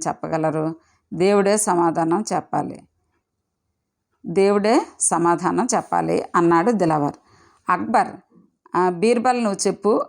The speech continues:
అన్నాడు. "మహాప్రభు, ఈ సభలో ఉన్న వాళ్ళంతా నీ పరిపాలనలో ప్రజలందరూ సుఖశాంతులతో విలసి-, విలసిల్లుతున్నారు అని,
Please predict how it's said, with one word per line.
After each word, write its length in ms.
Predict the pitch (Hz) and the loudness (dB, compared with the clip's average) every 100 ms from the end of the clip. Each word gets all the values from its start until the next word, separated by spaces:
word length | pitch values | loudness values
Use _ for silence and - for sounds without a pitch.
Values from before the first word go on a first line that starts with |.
| - | 0
అన్నాడు. 360 | 180 160 139 - - _ _ _ _ 185 | 2 2 0 -4 -16 _ _ _ _ -2
"మహాప్రభు, 760 | 185 190 - 160 151 165 214 - _ _ _ | 0 0 -2 -4 0 0 0 -2 _ _ _
ఈ 120 | 240 254 | 0 2
సభలో 480 | 214 175 214 226 | 0 0 2 2
ఉన్న 220 | 226 190 185 | 2 2 2
వాళ్ళంతా 800 | 180 165 160 156 185 175 151 160 _ _ _ - | 2 2 0 -2 0 0 0 -6 _ _ _ 0
నీ 220 | 214 240 | 2 2
పరిపాలనలో 1000 | 240 170 170 208 226 214 185 170 165 151 _ _ _ _ _ _ | 2 0 0 0 2 0 0 0 -2 -6 _ _ _ _ _ _
ప్రజలందరూ 920 | - 185 185 185 185 202 233 196 160 165 _ _ - | 0 0 2 2 2 0 2 2 0 -2 _ _ -6
సుఖశాంతులతో 1300 | - 208 185 196 214 220 247 240 208 196 165 160 165 _ _ 160 | -2 -2 -4 -6 0 0 0 -2 -2 0 0 -2 -6 _ _ -4
విలసి-, 500 | 170 180 185 220 - - | 0 0 0 -2 -4 -6
విలసిల్లుతున్నారు 1300 | 170 175 190 226 226 233 233 202 190 190 190 175 - _ _ _ _ | -2 0 2 0 0 0 -2 2 2 2 0 -2 -6 _ _ _ _
అని, 500 | 180 208 196 165 160 | 0 4 6 4 4